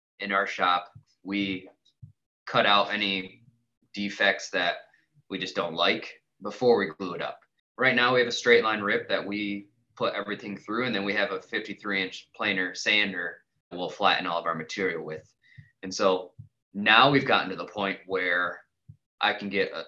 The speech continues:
you know, a thousand board feet of walnut delivered at a time, or maple or white oak or whatever it is, or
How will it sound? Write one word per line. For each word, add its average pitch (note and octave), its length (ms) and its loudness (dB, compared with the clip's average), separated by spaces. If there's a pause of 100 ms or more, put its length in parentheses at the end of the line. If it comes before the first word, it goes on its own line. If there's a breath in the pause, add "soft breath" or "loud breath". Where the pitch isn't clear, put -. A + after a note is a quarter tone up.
you G2 80 -8
know, E2+ 120 -4
a - 80 -8
thousand F#2+ 420 2
board F#2 260 -2
feet F#2+ 220 -6
of F2 180 -6
walnut G2 440 0
delivered F2+ 320 -6
at E2+ 100 -2
a E2+ 80 -8
time, F#2 520 0 (360)
or G2 180 -2
maple F#2 420 0
or F#2 100 -4
white F2 260 -2
oak F2 320 -4
or F2+ 60 -6
whatever F2 320 -4
it E2+ 60 -6
is, F2 220 -6
or E2+ 300 -8